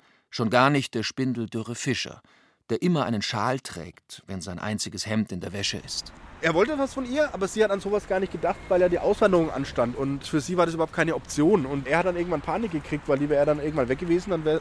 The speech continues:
Speaker 2: wär's vorüber. Und dann hat er irgendwann bei ihr angerufen und hat am Telefon gesagt, „Ja, wenn du meine Liebe nicht erwiderst, dann gehe ich ein.“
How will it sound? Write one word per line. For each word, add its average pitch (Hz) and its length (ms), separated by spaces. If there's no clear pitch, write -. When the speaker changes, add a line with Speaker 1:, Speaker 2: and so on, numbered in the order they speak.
Speaker 2:
wär's 151 380
vorüber. 165 380
Und 147 140
dann 160 120
hat 160 140
er 165 340
irgendwann 170 300
bei 165 80
ihr 143 160
angerufen 208 560
und 185 80
hat 170 100
am 170 140
Telefon 170 340
gesagt, - 260
„Ja, 143 160
wenn 165 120
du 190 60
meine 170 180
Liebe 202 200
nicht 190 120
erwiderst, 185 420
dann 160 100
gehe 156 120
ich 156 120
ein.“ 117 220